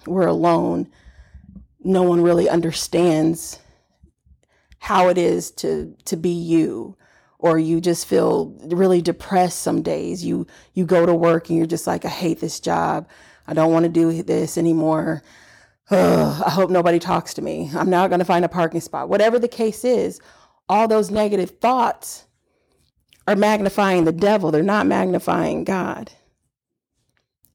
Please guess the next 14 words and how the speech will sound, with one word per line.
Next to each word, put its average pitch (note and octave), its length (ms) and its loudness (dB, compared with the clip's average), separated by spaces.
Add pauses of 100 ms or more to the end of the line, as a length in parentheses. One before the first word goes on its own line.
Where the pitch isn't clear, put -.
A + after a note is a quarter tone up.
And F3+ 120 2
those F3 160 2
negative F#3 380 0
thoughts - 360 0
also F#3 340 -2
manifest E3+ 560 0
themselves. - 840 -4 (280)
And E3+ 80 0
that's E3 160 -2
another F3+ 400 4
reason D#3+ 300 0
why - 120 -6
you're F#3 140 -4
staying E3+ 520 -4